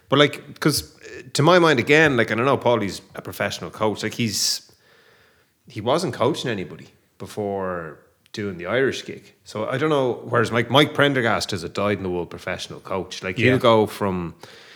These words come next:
Speaker 1: he'll stay in Racing for a number of years and he'll go somewhere else in the top fourteen. Like, he's got a track record in the top fourteen. He's got, or he'll get an international gig coaching attack or defense. Sorry, coaching attack, like,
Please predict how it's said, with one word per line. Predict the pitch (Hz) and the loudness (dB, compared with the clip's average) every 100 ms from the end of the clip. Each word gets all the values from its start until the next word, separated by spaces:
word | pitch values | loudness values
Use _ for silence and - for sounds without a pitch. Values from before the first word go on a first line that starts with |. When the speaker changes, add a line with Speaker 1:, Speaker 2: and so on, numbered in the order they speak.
| - | -12
Speaker 1:
he'll | - | -6
stay | - 131 | 2 4
in | 123 | 4
Racing | 113 110 117 | 4 2 0
for | 98 104 | -4 -4
a | |
number | 98 95 | -4 -6
of | 90 | -4
years | 92 90 87 | -4 -4 -6
and | - 98 | -6 -4
he'll | 90 | -4
go | - 104 | 0 0
somewhere | 101 107 95 | 0 -4 -4
else | 90 87 - | -4 -6 -10
in | 87 | -10
the | |
top | - 92 85 | -6 -6 -6
fourteen. | 90 85 - 85 82 80 - _ _ _ _ | -8 -10 -10 -10 -10 -14 -18 _ _ _ _
Like, | - 82 | -14 -10
he's | 98 | -8
got | 85 87 | -8 -8
a | |
track | - 117 110 | 0 2 2
record | 113 104 104 | 0 -4 -4
in | 87 | -6
the | 87 | -6
top | - 90 | -4 -4
fourteen. | - 90 82 - 90 90 85 82 | -4 -8 -8 -8 -8 -8 -10 -14
He's | 87 | -16
got, | - 87 85 - - _ | -12 -10 -8 -10 -16 _
or | 147 | 4
he'll | 196 | 6
get | 175 135 | 4 2
an | 117 | 0
international | - 92 117 - 107 | -2 -2 -4 -2 -6
gig | 87 85 76 _ _ | -6 -8 -10 _ _
coaching | - 95 - 87 | -4 -4 -6 -12
attack | 76 - 87 - | -10 -8 -8 -8
or | 85 | -14
defense. | - - 85 - _ _ | -12 -12 -12 -14 _ _
Sorry, | - 110 | -4 -2
coaching | 90 113 107 92 | 0 -2 -2 -8
attack, | 85 85 | -6 -8
like, | - | -8